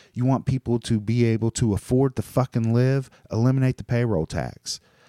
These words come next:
I'm telling you, man, this country makes money hand over fist. It makes more money than we can count.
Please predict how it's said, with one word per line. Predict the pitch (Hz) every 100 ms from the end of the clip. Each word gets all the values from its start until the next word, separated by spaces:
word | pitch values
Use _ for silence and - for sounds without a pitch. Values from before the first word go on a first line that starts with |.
| _
I'm | - 110
telling | - 135 131
you, | 107
man, | 107 104
this | 101 95
country | - 135 127 139
makes | 123 117 -
money | 110 120 120 123 120 110
hand | - 127 123
over | 101 107
fist. | 101 - 98 -
It |
makes | 92 98 -
more | 104 131
money | 143 143 143
than | 127 117
we | 117
can | 120 95
count. | - 127 110 73 -